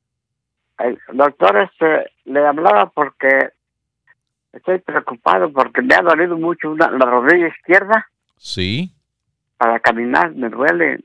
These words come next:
Speaker 1: este, y
Speaker 2: ¿Usted me
Speaker 1: ¿cómo
Speaker 2: puede
Speaker 1: le dijera?
Speaker 2: decir
Speaker 1: A ver,
Speaker 2: cuál
Speaker 1: ¿cómo?
Speaker 2: es su edad? Eh,
Speaker 1: Ah, sí,
Speaker 2: su
Speaker 1: cómo no.
Speaker 2: ajá, su estatura
Speaker 1: Tengo,
Speaker 2: y su
Speaker 1: ya,
Speaker 2: peso.
Speaker 1: ya, tengo ya casi ochenta años.
Speaker 2: Wow,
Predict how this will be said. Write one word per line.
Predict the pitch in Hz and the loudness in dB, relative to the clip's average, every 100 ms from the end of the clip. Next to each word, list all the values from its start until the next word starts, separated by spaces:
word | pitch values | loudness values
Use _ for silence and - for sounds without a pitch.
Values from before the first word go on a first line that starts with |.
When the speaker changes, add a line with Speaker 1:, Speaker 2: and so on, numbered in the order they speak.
| - | -12
Speaker 1:
este, | 113 107 _ 113 | -12 -12 _ -14
y | 107 107 107 107 _ _ _ _ _ _ _ _ _ _ _ _ | -10 -8 -10 -12 _ _ _ _ _ _ _ _ _ _ _ _
Speaker 2:
¿Usted | 117 160 | -8 -4
me | 233 - | -4 -2
Speaker 1:
¿cómo | 247 | -2
Speaker 2:
puede | 247 254 | 0 0
Speaker 1:
le | 226 | 0
dijera? | 135 | 0
Speaker 2:
decir | 123 - | 0 0
Speaker 1:
A | 123 | 2
ver, | 147 190 | 2 2
Speaker 2:
cuál | 208 | 2
Speaker 1:
¿cómo? | - | 2
Speaker 2:
es | 226 - - - | -2 -6 -12 -16
su | - - 180 165 | -18 -12 -6 -4
edad? | 147 131 139 143 160 208 226 - _ _ _ _ _ _ _ _ _ _ | -4 -2 -2 0 -2 -2 -6 -14 _ _ _ _ _ _ _ _ _ _
Eh, | 143 131 | -6 0
Speaker 1:
Ah, | 135 180 | 2 2
sí, | - 156 | -2 -8
Speaker 2:
su | |
Speaker 1:
cómo | 156 147 | -6 -8
no. | 135 135 175 _ - | -8 -10 -12 _ -12
Speaker 2:
ajá, | 120 143 | -10 -10
su | - 160 151 | -6 0 0
estatura | - 156 190 180 214 208 | 2 0 4 6 6 4
Speaker 1:
Tengo, | 170 | 2
Speaker 2:
y | |
su | - | 2
Speaker 1:
ya, | 156 180 | 2 4
Speaker 2:
peso. | 151 196 | 4 2
Speaker 1:
ya, | 87 - _ _ _ _ _ _ _ _ _ _ _ _ _ | 0 -6 _ _ _ _ _ _ _ _ _ _ _ _ _
tengo | - 175 | -2 0
ya | 175 190 | 2 2
casi | 190 180 | 2 2
ochenta | 165 - 185 - 156 | 0 0 0 0 -2
años. | 151 143 135 - _ | 0 -4 -8 -20 _
Speaker 2:
Wow, | _ 95 127 127 107 87 80 | _ -6 -2 -2 -2 -6 -10